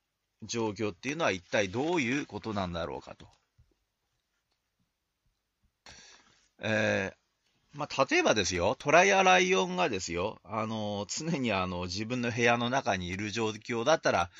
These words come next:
病的じゃないですよね。<laughs> 現実の恐怖ですよね。そうなると、あの、不安恐怖症ではないですよ。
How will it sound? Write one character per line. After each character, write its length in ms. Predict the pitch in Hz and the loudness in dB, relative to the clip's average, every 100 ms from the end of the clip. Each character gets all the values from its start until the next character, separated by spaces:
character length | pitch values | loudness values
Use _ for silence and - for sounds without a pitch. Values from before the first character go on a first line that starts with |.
| - - | -20 -2
病 280 | 123 117 117 | 4 4 4
的 600 | 117 113 113 107 104 104 | 0 0 0 0 0 2
じ 80 | 113 | 4
ゃ 100 | 110 | 4
な 120 | 104 | 2
い 60 | 92 | 0
で 100 | 71 | -4
す 120 | 82 | -8
よ 100 | 67 | -4
ね。 140 | 104 | -4
<laughs> 20 | - | -2
現 320 | 101 135 160 | 4 4 4
実 300 | 156 - 151 | -2 -4 -4
の 100 | 143 | -6
恐 280 | 127 151 143 | 0 2 2
怖 100 | 98 | 0
で 100 | 82 | -8
す 100 | - | -8
よ 140 | 67 | -10
ね。 200 | 82 87 - - - - _ _ _ _ _ _ _ _ _ _ _ | -6 -8 -10 -20 -20 -20 _ _ _ _ _ _ _ _ _ _ _
そ 180 | - 202 | -4 0
う 40 | |
な 140 | 220 214 | 4 2
る 120 | 147 | 2
と、 380 | 147 104 87 - - | 2 0 -4 -12 0
あ 180 | 120 117 | 4 4
の、 580 | 117 110 101 92 87 101 | 2 -2 -2 -4 -10 -12
不 180 | 151 180 | -4 0
安 180 | 185 | 0
恐 280 | 170 - 175 | 0 2 2
怖 220 | - 175 | 0 -2
症 340 | 175 - 254 185 | 2 6 6 6
で 80 | 98 | 4
は 120 | 80 | 2
な 120 | 98 | 0
い 80 | 95 | 0
で 60 | - | -4
す 100 | - | -10
よ。 240 | - - | -12 -20